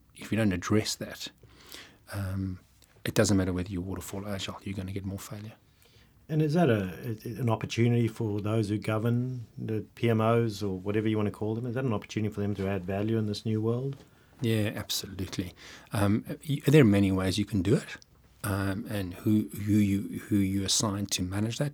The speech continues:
Speaker 1: but it absolutely is. Um, and again, does it, and with, with, uh, certainly in the agile environment, it's easier to do,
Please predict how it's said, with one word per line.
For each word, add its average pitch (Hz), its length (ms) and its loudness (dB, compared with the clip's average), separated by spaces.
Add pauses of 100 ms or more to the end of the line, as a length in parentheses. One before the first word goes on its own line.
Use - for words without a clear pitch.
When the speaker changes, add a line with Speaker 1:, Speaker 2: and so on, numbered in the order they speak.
Speaker 1:
but - 140 -6 (340)
it 113 160 -4
absolutely 101 500 -4
is. 107 320 -8 (540)
Um, 98 520 -2
and 104 100 -2
again, 98 240 4
does 98 160 2
it, - 180 -4
and 98 260 2
with, 101 220 2
with, 113 200 2 (540)
uh, 123 60 -4
certainly 123 460 6
in 104 60 4
the 101 140 2
agile 98 260 0
environment, 95 520 -2
it's - 180 -8 (220)
easier 107 540 4
to - 320 -2
do, 98 280 0